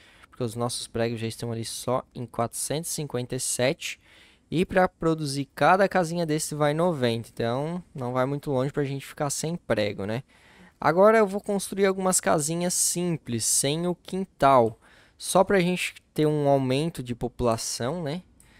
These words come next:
Sem tá aí, é, ocupando tanto espaço do mapa. Talvez algumas casinhas aqui na lateral. Vamos dar uma giradinha aqui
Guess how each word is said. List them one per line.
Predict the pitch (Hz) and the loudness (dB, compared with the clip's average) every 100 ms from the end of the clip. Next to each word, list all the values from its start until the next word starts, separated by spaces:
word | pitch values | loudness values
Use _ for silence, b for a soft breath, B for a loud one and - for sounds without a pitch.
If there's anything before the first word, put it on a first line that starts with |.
| b | b
Sem | - 120 123 | -10 -8 -6
tá | - 117 | -4 -2
aí, | 117 123 120 _ _ - | -2 -2 -6 _ _ -6
é, | 117 110 - | -2 -2 -2
ocupando | 123 - - 151 147 | -6 -4 0 0 -2
tanto | - - 131 175 - | -4 0 0 0 -4
espaço | 131 - - 120 127 - 120 | -6 -4 2 2 2 -2 -6
do | 113 | -6
mapa. | 110 117 160 - 113 - _ _ b b b b b | -2 -2 -2 -4 -6 -8 _ _ b b b b b
Talvez | - - 123 131 | -14 -6 -4 -2
algumas | 131 139 135 | -2 -2 -4
casinhas | - 127 117 139 127 | -2 -2 -2 -4 -4
aqui | 120 127 | -4 -4
na | 120 117 | -4 -2
lateral. | 117 - 117 107 104 131 143 117 | -2 -4 -4 -2 0 0 -2 -4
Vamos | 120 | -4
dar | 120 117 | 0 2
uma | 117 | 2
giradinha | 113 113 113 110 117 120 117 | 0 -2 0 0 -2 -4 -2
aqui | 113 - - 135 175 | -4 -8 -6 -2 -2